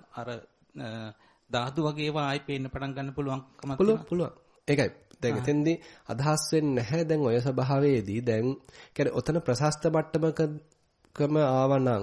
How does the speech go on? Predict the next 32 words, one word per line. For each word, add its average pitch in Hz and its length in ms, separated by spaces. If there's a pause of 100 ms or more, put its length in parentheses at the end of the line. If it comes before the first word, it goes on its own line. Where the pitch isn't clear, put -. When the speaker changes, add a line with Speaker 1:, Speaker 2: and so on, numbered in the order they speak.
(160)
Speaker 2:
අර 113 160 (100)
පියවර 120 340
ටික 127 180
ගානට 117 540
ආනාපාන 117 520
සතිය 117 300
වගේම 120 460
පහු 117 180
කරගෙන 123 300
ආවනම්, 120 520 (440)
ඔතෙන්දී 156 340
ඒ 139 100
දේවල් 139 260
දැනෙන 131 240
එකක් 147 200
නැහැ 151 200
කෙටි 131 200
කාලයකට. 87 500 (840)
කියන්නේ, 104 200
අපි 95 140
මොකද 107 200
කය 107 220
සමනය 104 400
කරගෙන 101 320
කායානුපසනාවෙන් 120 720
ආවේ. 87 260 (560)
ඊට 117 120
වේදනානුපසනාව 110 800
කොටසදී 107 340
වේදනාව 135 340
සමනය 123 300
වුණා. 127 260